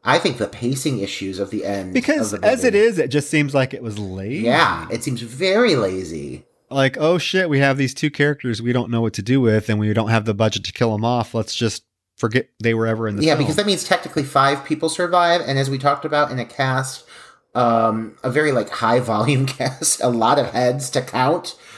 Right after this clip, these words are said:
Speaker 1: Uh, that head count could either been a lot higher, or you could have skimmed a few of these people out and we wouldn't have even felt it.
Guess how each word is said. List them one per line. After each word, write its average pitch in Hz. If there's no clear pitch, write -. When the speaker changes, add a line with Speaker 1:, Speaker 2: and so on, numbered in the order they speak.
Speaker 1:
Uh, 117
that 147
head 143
count 135
could 139
either 123
been 120
a 120
lot 117
higher, 135
or 151
you 170
could 196
have 151
skimmed 165
a 151
few 156
of 147
these 147
people 139
out 131
and 127
we 127
wouldn't 123
have 120
even 104
felt 107
it. -